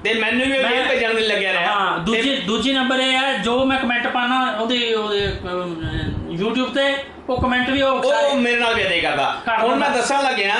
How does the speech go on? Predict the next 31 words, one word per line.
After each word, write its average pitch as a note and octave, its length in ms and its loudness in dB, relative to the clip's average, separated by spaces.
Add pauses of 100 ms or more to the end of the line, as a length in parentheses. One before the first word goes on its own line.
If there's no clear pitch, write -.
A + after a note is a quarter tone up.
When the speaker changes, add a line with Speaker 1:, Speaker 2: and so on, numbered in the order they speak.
(420)
Speaker 1:
ਕਿ B3+ 120 2
ਜਿੰਨੇ A#3+ 400 2
ਮੈਂ, B3+ 180 2
ਹੁਣ B3+ 160 2
ਮੈਂ, B3 240 2
ਅਹ, F#3+ 260 0
ਵੀਡੀਓ A#3 300 0
'ਚ D4+ 40 -2
ਬੋਲ G#3 260 2
ਰਿਹਾ, A3 140 2
ਮੈਂ A3 160 2
ਆਪਣੀ G#3+ 140 -2
Facebook G#3 360 0
ਤੇ A3 120 -2
ਉਹਦੇ A3+ 120 2
ਬਾਰੇ A3+ 120 2
ਬਹੁਤ F#3 260 0
ਵਾਰ F#3+ 120 2
ਬੋਲ F3+ 240 0
ਚੁੱਕਿਆ, G3 480 -2 (220)
ਕਈ A3+ 180 0
ਸੋਸ਼ਲ G3+ 360 0
ਮੀਡੀਆ G#3 300 0
ਚੈਨਲਾਂ F#3+ 460 0
ਦੇ G3+ 100 2
ਉੱਤੇ G3 200 -2
ਮੈਂ F#3+ 140 0
ਉਹਦੇ F#3+ 140 2
ਖਿਲਾਫ G3+ 200 0
ਕੁਮੈਂਟ F#3+ 400 -2
ਕਰ F3+ 200 0